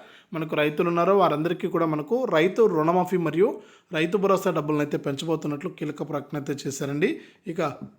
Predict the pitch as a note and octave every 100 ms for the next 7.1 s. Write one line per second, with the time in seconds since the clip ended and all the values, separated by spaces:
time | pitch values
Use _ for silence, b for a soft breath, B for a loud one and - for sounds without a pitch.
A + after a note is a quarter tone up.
0 | _ _ _ - F#3+ E3+ - G3+ G3+ G3+
1 | F#3+ D#3 D#3 D#3+ D3 C#3+ D#3 D3+ D#3 F#3+
2 | D#3 D3 E3 E3+ D#3+ C#3+ B2+ E3 F#3+ F#3
3 | D#3 D3 D#3 D#3 D3+ C#3 C3+ - D#3 C#3+
4 | A3 - B B - D3+ F3+ F3 F3 E3
5 | E3 - C#3 C#3 D3+ C#3+ F3 D4 B B
6 | _ F#3+ G3+ G3+ A3 D#4+ - D#3 D#3+ G3